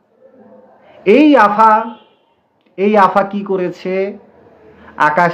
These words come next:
নিবিড় ভাইয়ের বিরুদ্ধে মামলা করেছে তাকে দৌড়ের উপর রাখার জন্য,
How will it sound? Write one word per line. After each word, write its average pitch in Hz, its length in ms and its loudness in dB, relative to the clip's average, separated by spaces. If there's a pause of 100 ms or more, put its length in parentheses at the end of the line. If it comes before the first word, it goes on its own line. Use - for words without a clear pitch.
নিবিড় 160 280 -2
ভাইয়ের 151 280 0
বিরুদ্ধে 147 420 -4
মামলা 139 360 0
করেছে 147 720 -6 (680)
তাকে 202 460 0
দৌড়ের 175 600 -2
উপর 160 420 -4
রাখার 156 520 0
জন্য, 151 680 0